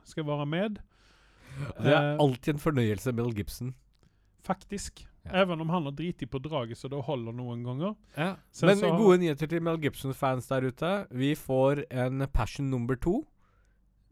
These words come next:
Speaker 2: Eh, Jesus-filmen som dere har gledet så veldig til. Så vi får en oppfølger til det. Dette har dere vel ventet veldig lenge på.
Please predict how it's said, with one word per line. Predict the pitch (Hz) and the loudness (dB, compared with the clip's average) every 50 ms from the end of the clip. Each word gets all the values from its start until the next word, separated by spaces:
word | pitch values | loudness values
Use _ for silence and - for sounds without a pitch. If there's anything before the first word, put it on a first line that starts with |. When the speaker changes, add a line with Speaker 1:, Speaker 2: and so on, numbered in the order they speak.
| 285 - | -14 -8
Speaker 2:
Eh, | - 123 131 131 131 127 127 127 127 127 127 123 123 123 123 | -6 -4 -2 0 0 0 0 0 0 0 0 -2 -2 0 0
Jesus-filmen | 123 113 104 - 123 110 - - 120 113 117 120 117 | 0 -2 -2 -4 -6 -8 -6 -6 -4 -2 -2 -2 -2
som | - 131 127 123 123 120 | -2 -4 -4 -2 -2 0
dere | 123 120 110 113 | 0 0 2 2
har | 117 117 | 0 0
gledet | 120 117 113 101 95 104 101 | 0 -2 -2 -2 -2 -6 -6
så | - 123 123 | -4 -2 -2
veldig | 120 107 101 113 117 | 0 0 -2 -2 -2
til. | - 156 175 196 196 - - - - - - | 0 0 0 0 -2 -6 -12 -14 -14 -14 -16
Så | - - - 151 | -12 -4 2 4
vi | 147 143 | 4 4
får | 143 147 147 156 | 4 4 2 2
en | 147 | 2
oppfølger | 127 - - - 131 117 113 117 120 117 | 0 0 0 2 2 4 4 4 2 2
til | - 147 135 | 2 4 6
det. | 139 160 180 196 175 | 8 8 8 8 6
Dette | 135 139 131 - 139 | 2 0 2 4 4
har | 135 131 123 | 4 6 6
dere | 127 123 123 | 6 6 4
vel | 135 143 | 4 4
ventet | 143 165 135 110 - - | 4 4 4 4 2 2
veldig | 135 135 123 120 127 | 2 4 4 4 4
lenge | 131 135 123 113 113 | 4 2 2 0 -2
på. | 113 123 147 | 0 0 0